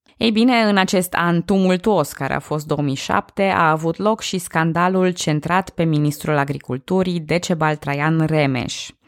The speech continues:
Dincolo de numele lui cu implicații istorice, Decebal Traian Remeș are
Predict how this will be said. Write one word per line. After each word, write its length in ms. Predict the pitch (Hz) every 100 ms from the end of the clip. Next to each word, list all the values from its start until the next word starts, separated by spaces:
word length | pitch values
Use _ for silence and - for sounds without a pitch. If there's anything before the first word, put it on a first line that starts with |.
| - - - - _
Dincolo 600 | - 185 240 247 233 226
de 300 | 208 208 208
numele 520 | 202 208 214 202 196
lui 260 | 185 175 180
cu 160 | 175 185
implicații 720 | 170 165 160 156 160 - 170
istorice, 1080 | 160 - 160 160 160 - - 165 165 165 151
Decebal 560 | 160 175 180 160 160
Traian 500 | 160 - 160 170 185
Remeș 560 | 170 156 139 127 160 170
are 200 | 160 165